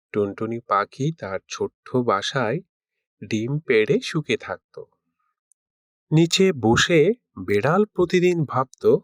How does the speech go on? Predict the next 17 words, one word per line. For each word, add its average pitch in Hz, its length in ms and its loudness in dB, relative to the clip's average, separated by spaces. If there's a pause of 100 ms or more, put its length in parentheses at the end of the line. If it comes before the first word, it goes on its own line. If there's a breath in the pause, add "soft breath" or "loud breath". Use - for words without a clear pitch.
(600)
"একদিন 113 480 0
ঠিকই 139 440 0
ধরব।" - 500 0 (1080)
একদিন 196 520 4 (320)
বেড়াল 101 360 -4
মিষ্টি 117 420 -4
গলায় 131 300 4
ডাকল, 117 540 0 (680)
"টুনটুনি 113 500 -6
মা, 139 320 4 (840)
ভয় 104 380 0
পেও 139 320 4
না।" 95 260 -4 (1040)
টুনটুনির 117 560 0
বুক 120 420 -4 (400)
ধুক 120 220 -2 (200)
ধুক 123 240 0